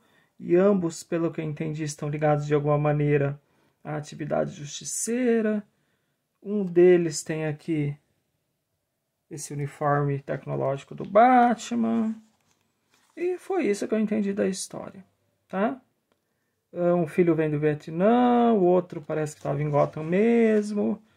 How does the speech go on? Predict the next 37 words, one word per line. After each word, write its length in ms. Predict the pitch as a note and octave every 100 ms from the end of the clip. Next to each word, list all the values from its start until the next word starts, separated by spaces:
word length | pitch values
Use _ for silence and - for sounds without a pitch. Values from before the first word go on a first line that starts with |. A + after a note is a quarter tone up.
| _ _ _ _
tá? 340 | - F3+ A#3+ B3+ _ _
Se 120 | F#3
alguém 280 | F3+ F#3 F3
quiser 340 | G3+ F3+ F#3
explicar, 800 | F3 - G3+ F#3+ F#3+ G3 A3+ A3+ _ _ _ _ _
fique 420 | _ - G3 - -
à 140 | F3+
vontade. 640 | E3 F#3 F#3 - - - -
Então 220 | G3+ G#3+
é 80 | G#3+
isso 220 | G3 -
que 80 | G3+
eu 40 |
entendi. 600 | G3+ A3+ B3 F#3+ E3+ G#3+ _ _ _ _ _ -
Essa 300 | F#3 F#3+ F#3+
família 420 | - F3 E3 D#3+
aqui 140 | D3+
do 80 | E3
Lucius 380 | D#3 D#3+ F#3+ F3+
Fox 500 | - G3+ G3 - -
é 100 | F3+
que 80 | F3
tá 120 | F3+
administrando 560 | E3+ E3+ E3+ D3+ D#3+ D#3+
a 60 |
fortuna 360 | D3 D#3+ E3 D#3
dos 200 | E3 F3
Wayne 440 | F3 F3 F3+ F3 - _ _ _ _ -
e 80 | F#3
os 200 | F3 -
filhos 260 | E3 E3
estão 260 | D#3+ D3+ D#3
envolvidos 480 | D3+ D#3 D3+ D3 -
aí 100 | D3
de 80 | D3+
alguma 220 | D3 D3
maneira 600 | D3 D3 C#3+ C#3+ D3